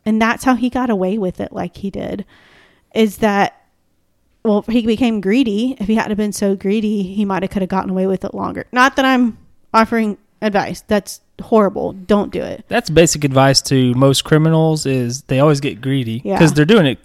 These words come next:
Speaker 2: a lot of times 'cause they're greedy.
Speaker 1: Yeah.
Speaker 2: Um, but, you know, it's always like,
Speaker 1: More,
Speaker 2: "Ooh,
Speaker 1: more,
Speaker 2: but if
Speaker 1: more,
Speaker 2: I
Speaker 1: more,
Speaker 2: do,
Speaker 1: more.
Speaker 2: if I do it just a little bit more,"
Speaker 1: Mm-hmm.
Speaker 2: but that's how you get caught.
Speaker 1: That's right. But, and it was ju-, this, the whole situ-,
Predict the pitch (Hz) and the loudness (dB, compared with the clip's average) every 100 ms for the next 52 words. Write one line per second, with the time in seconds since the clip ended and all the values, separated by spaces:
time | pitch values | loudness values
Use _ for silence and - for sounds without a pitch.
0 | - 139 156 156 - 110 - 107 107 - | -6 2 4 4 0 -8 -10 -10 -10 -10
1 | 95 123 127 - 320 330 - 131 127 117 | -10 -10 -12 -4 0 0 0 -4 -4 -4
2 | 110 117 - _ _ _ _ _ - 117 | -8 -12 -20 _ _ _ _ _ -2 -2
3 | 117 _ - 143 123 123 156 143 135 127 | -4 _ -6 -2 0 2 4 6 4 0
4 | _ _ - 156 147 - 156 202 160 151 | _ _ 2 4 6 6 4 6 6 6
5 | 160 151 151 143 151 123 135 131 - 117 | 4 4 4 4 4 4 0 -2 -2 -4
6 | 135 185 226 254 262 285 277 285 226 160 | 2 4 6 4 4 2 4 6 8 8
7 | 131 123 - 196 196 196 - - 160 147 | 6 4 2 0 0 2 2 2 0 0
8 | 135 - - 151 104 - - 208 208 - | -2 -2 0 0 0 -14 -10 -8 -6 -10
9 | - _ _ _ _ _ 226 247 226 - | -16 _ _ _ _ _ 2 6 6 2
10 | - 240 233 226 - _ _ _ _ - | -4 -2 -2 -4 -8 _ _ _ _ -2
11 | 262 285 - - - - - - 381 359 | 0 0 -2 -8 -4 0 -2 0 0 0
12 | 262 - | -4 -8